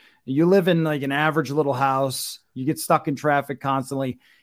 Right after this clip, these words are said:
If you live in Minnesota and you make head coaching money, you can live anywhere you want, buddy. You, you can, um, you can buy a snowmobile to go wherever you like in the winter, and, uh, you can have a ranch in Kentucky if you want. You build a whole farm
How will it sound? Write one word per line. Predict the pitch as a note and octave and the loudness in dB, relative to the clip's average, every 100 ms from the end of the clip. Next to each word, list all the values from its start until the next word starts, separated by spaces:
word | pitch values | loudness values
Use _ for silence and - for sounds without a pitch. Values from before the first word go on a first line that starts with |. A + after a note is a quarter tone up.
| _ | _
If | D#3+ D#3 | 0 0
you | D3 G#3 B3+ | 0 2 6
live | A#3+ A#3+ A3 | 8 8 8
in | F#3 | 2
Minnesota | F#3+ E3+ G#3 A3 E3+ | 2 2 4 4 4
and | C#3 | 2
you | D3+ | 0
make | D#3+ D#3 | 0 2
head | E3+ F3 | 0 2
coaching | F3+ F3+ F3 C#3 | 2 2 2 -4
money, | C3+ B2 | -4 -4
you | A#2+ C#3+ | -6 -6
can | E3+ | -4
live | D3+ D3+ C3 | 0 0 0
anywhere | C#3+ F3 D#3+ E3 F3 F3+ | 0 2 4 4 6 4
you | F3+ F#3 | 4 0
want, | F3+ F3 D3+ B2 | 0 0 0 -2
buddy. | C3+ C3 C3+ B2+ _ _ _ | -6 -4 -4 -6 _ _ _
You, | D3+ F3+ F3+ | 0 2 2
you | F3 F3 | -2 -4
can, | F3 F3 C#3+ | 0 0 0
um, | C#3 C3 B2+ A#2+ B2 - | -2 -4 -4 -4 -4 -6
you | D#3+ | -6
can | D#3+ C#3+ | -4 2
buy | D#3+ | 4
a | D#3 C3 A2+ - _ _ | 4 2 -2 -8 _ _
snowmobile | - - F#3 G#3+ A3 A3 F#3+ G#3 G#3+ G#3+ | -14 0 6 8 8 6 6 8 8 6
to | G3+ | 6
go | G#3 G#3 | 6 8
wherever | G3+ G#3 G3+ | 6 4 4
you | F3+ | 2
like | E3+ F3 G3+ G3+ | 2 4 2 2
in | E3+ | -2
the | |
winter, | D#3 F#3+ G3+ G3+ G3+ G3+ | -2 -2 -2 -2 0 0
and, | D#3+ C#3+ C#3 C3+ C#3+ | -4 -6 -6 -6 -4
uh, | B2+ A#2+ | -4 -4
you | C#3+ D3+ | -6 -4
can | D3+ | 0
have | E3+ | 0
a | D3 | 2
ranch | D3 F3+ F3+ | 2 0 0
in | E3 | -6
Kentucky | - B2+ - F#3+ G3 G3 | -14 -8 -2 -2 0 -2
if | F#3 | -2
you | D3+ D#3 | -2 -2
want. | F3+ F#3+ | -2 -2
You | D#3 | -4
build | D3+ F#3 F#3 | 2 2 4
a | C3+ | -2
whole | - F#3+ G3 F#3+ - | 0 4 4 2 -2
farm | G3 G3+ G3+ G#3 | 2 4 2 0